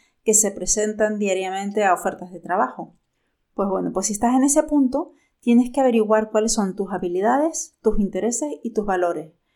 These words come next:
para ponerlos en, en relieve y saber hacia dónde te quieres dirigir. Vamos a empezar por el primer punto de los que te acabo de decir, tus habilidades. ¿Sabes para lo que eres bueno? ¿Sabes que se te da bien?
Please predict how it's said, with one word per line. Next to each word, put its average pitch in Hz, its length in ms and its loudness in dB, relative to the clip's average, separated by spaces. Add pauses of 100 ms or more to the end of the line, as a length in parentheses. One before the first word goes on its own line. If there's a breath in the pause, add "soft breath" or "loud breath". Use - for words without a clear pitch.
(300)
para 180 280 4
ponerlos 196 460 0
en, 233 520 2
en 190 440 -2
relieve 254 720 2
y 220 120 -10
saber 208 320 0
hacia - 220 0
dónde 269 220 4
te 254 140 -4
quieres 202 200 0
dirigir. 180 540 -10 (300)
Vamos 262 200 6
a 311 40 6
empezar 302 340 2
por 254 160 4
el 233 160 4
primer 214 640 0
punto 190 220 -6
de 190 100 2
los 190 100 -2
que 202 120 -4
te 196 80 -2
acabo 196 140 0
de 180 80 2
decir, 175 220 -4
tus 190 160 -8
habilidades. 180 800 -2 (400)
¿Sabes 285 420 2
para 226 500 6
lo 208 180 2
que 208 80 -2
eres 190 160 2
bueno? 175 400 0
¿Sabes 311 360 0
que 311 80 -4
se 262 140 -2
te 202 140 -2
da 170 160 0
bien? 170 420 -4